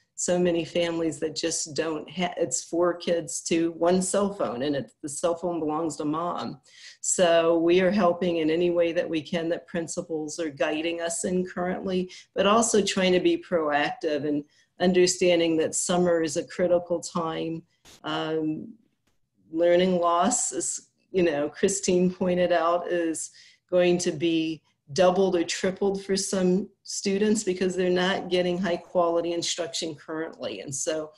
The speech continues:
our, uh, eye is on that prize and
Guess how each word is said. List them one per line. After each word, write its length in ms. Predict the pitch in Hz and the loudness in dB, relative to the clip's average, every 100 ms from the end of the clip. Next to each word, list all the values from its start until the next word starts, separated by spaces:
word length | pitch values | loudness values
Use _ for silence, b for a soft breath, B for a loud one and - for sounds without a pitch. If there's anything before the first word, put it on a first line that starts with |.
| B B _ - | B B _ -4
our, 580 | 160 165 165 170 185 - | 2 4 4 0 -2 -8
uh, 320 | 160 156 151 - | -8 -6 -6 -2
eye 180 | 165 | 2
is 240 | 175 175 165 | 4 4 2
on 200 | 170 165 | 0 2
that 300 | 170 165 - | 2 2 -2
prize 600 | - 170 160 165 170 170 | -2 0 0 -2 -4 -4
and 460 | 156 160 156 156 | -6 -4 -4 -6